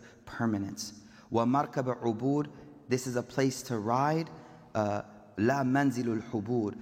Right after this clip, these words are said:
This isn't the place to settle down. Don't get comfortable. وَمَشْرَعُ الْإِنْفِصَامِ لَا مَوْطِنِ الدَّوَامِ. It is the place of separation,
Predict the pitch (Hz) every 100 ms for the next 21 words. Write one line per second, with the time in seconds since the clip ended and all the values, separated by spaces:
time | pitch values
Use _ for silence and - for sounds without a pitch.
0 | - 120 120 135 135 120 107 131 123 -
1 | 117 - 123 110 98 110 110 95 120 127
2 | 131 - 123 113 113 92 95 - - -
3 | - - 117 147 147 139 127 123 117 117
4 | 123 120 123 117 139 139 143 143 143 -
5 | - 123 123 120 120 123 120 101 107 104
6 | 120 113 107 101 - - - 120 123 117
7 | 113 - 139 139 135 - - - 107 -
8 | - 127 120 117 131 135 - 139 139